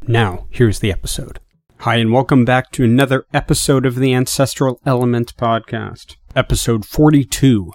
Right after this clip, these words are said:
G I Joe, the Battle of the Microbiome. This week's gonna be a little bit different. I'm gonna reference a series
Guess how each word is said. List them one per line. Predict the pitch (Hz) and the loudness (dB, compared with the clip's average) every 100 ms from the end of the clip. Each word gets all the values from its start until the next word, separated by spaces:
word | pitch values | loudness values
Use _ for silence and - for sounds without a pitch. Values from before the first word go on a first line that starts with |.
| - | -10
G | 104 139 147 | 0 4 4
I | 139 | 4
Joe, | 127 127 117 101 101 - | 0 0 0 -2 -6 -4
the | 110 | -4
Battle | 98 139 139 127 107 | 0 2 2 2 0
of | 107 95 | -2 -4
the | |
Microbiome. | 104 104 104 117 98 92 85 82 80 | -4 -4 -2 -4 0 -2 -4 -12 0
This | 175 - | 0 2
week's | 202 - | -2 0
gonna | 151 | 2
be | 131 | 4
a | 135 | 4
little | 127 143 131 | 4 4 4
bit | 117 113 | 0 0
different. | 120 - 107 - | -4 -2 -10 -4
I'm | 143 190 | -2 0
gonna | 196 123 | 0 0
reference | 107 117 - 123 101 - | 2 0 0 -2 -2 -4
a | - | -8
series | - - 143 147 120 110 | -6 2 4 4 4 0